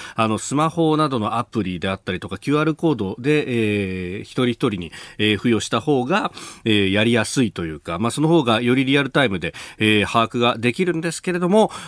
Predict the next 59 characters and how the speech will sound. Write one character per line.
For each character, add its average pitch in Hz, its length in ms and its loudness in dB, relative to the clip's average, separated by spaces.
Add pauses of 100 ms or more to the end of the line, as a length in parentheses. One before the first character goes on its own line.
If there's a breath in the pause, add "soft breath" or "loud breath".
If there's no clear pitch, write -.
お、 139 340 6
そ 139 120 -2
の 147 80 2
辺 151 140 2
に 151 60 0
つ 160 140 0
い 135 60 0
て 127 80 -2
も、 123 260 2
ま 120 200 2
あ、 113 60 -2
特 135 200 -2
に 110 120 0
ご 98 140 -2
高 143 160 2
齢 156 140 2
の 147 80 -2
方 147 480 0
が 107 280 0
対 107 180 0
象 101 200 -4
と - 420 -8
い 107 60 0
う 104 80 -2
こ 110 120 -6
と 95 140 -6
に 90 60 -6
な 92 100 -4
る 85 160 -10
と、 101 180 -2
ス - 140 -10
マ 117 120 -2
ホ 151 260 0
前 147 220 0
提 101 260 -2
で 107 100 -2
は 107 120 0
な 85 100 -6
か 104 100 -4
な 107 120 -2
か 107 80 -2
難 101 140 -2 (180)
し - 100 -10
か 113 100 -2
ろ 110 100 0
う 98 60 -4
と 92 120 -8
い 90 40 -4
う 90 40 -4
よ 90 60 -4
う 80 40 -6
な 80 100 -10
議 98 120 -2
論 98 180 0
も、 82 160 -10 (220)
こ 127 100 -2
れ 101 180 -2
あ 113 100 2
り、 - 140 0